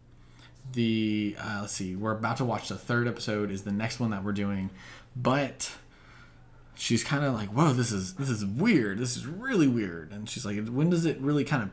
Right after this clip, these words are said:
pick up?" I'm like, "Wait, third, third episode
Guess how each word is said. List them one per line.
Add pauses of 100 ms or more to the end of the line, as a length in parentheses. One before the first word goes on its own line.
pick
up?"
I'm
like,
"Wait, (240)
third,
third
episode